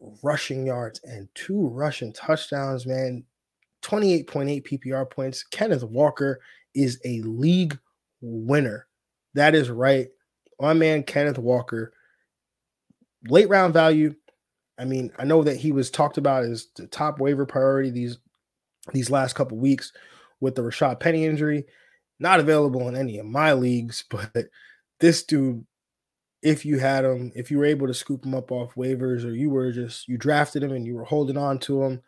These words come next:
uh, for the inevitable Rashad Penny injury, it is paying off for you in a major, major way, 'cause this guy is gonna be a weekly R B one. I mean,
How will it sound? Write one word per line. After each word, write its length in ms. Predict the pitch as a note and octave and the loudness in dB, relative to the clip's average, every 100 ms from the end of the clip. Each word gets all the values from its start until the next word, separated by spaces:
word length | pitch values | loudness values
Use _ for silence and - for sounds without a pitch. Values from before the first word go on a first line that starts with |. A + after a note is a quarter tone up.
| _ _ _ - | _ _ _ -8
uh, 240 | A#2 A2 G#2+ | -6 -6 -12
for 420 | - - B2 A#2+ - _ _ _ - | -14 -6 -4 -4 -8 _ _ _ -8
the 200 | A2 F#3+ - | -8 -8 2
inevitable 960 | D3+ D3+ D#3 D3 C3+ C3 C3+ C3 A#2+ _ _ - | 4 6 4 2 0 -2 -2 -2 -6 _ _ -10
Rashad 360 | A#2 C#3+ C3 | 0 2 2
Penny 320 | - C#3 A#2+ B2+ | 0 -2 -2 -4
injury, 460 | C3+ B2+ C3 A#2+ _ _ _ - | -4 -2 -2 -4 _ _ _ -6
it 100 | B2+ | -6
is 100 | - | -6
paying 380 | - D3 C#3 C3 | -4 -2 0 0
off 200 | C3 - | -2 -4
for 140 | B2+ | -8
you 260 | B2 B2 A#2 | -4 -4 -6
in 160 | A#2+ G#2 | -10 -10
a 80 | |
major, 800 | G#2 A#2 B2 C#3 D#3 D3 B2 C3+ | -10 -8 -2 2 4 4 0 -4
major 720 | A#2+ A#2+ B2+ C#3+ D3 B2 B2+ A2+ | -4 -4 -2 -2 0 -2 -4 -4
way, 360 | A#2+ B2+ B2 | -2 0 -2
'cause 200 | A#2+ A2+ | -4 -2
this 200 | D3 D3+ | 0 0
guy 340 | - B2+ B2 B2+ | -2 -4 -4 -6
is 400 | B2 B2 A#2 - _ _ _ _ - B2+ | -6 -4 -6 -12 _ _ _ _ -8 2
gonna 240 | D3+ D#3+ | 4 4
be 140 | C#3+ C3+ | 4 4
a 40 | |
weekly 340 | C3 B2+ B2 | 2 0 -4
R 140 | A#2+ A#2 | -4 -6
B 120 | A2 | -10
one. 320 | A2 A2+ A2+ | -12 -12 -12
I 60 | A2 | -10
mean, 280 | A#2+ A#2 | -8 -10